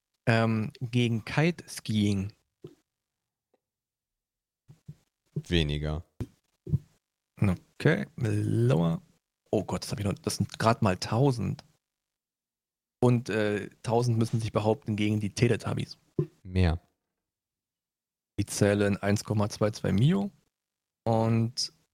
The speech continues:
Speaker 1: die, der nächste Begriff ist This American Life.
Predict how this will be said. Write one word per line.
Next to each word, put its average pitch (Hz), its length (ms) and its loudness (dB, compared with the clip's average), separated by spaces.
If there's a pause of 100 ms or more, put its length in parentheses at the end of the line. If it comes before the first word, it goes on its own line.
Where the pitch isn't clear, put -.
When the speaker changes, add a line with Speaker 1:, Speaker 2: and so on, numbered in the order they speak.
(260)
Speaker 1:
die, 110 220 -4 (640)
der - 80 -2
nächste - 220 -2
Begriff 113 300 -4
ist - 180 -4 (220)
This 110 400 4
American 107 480 2
Life. 101 520 -2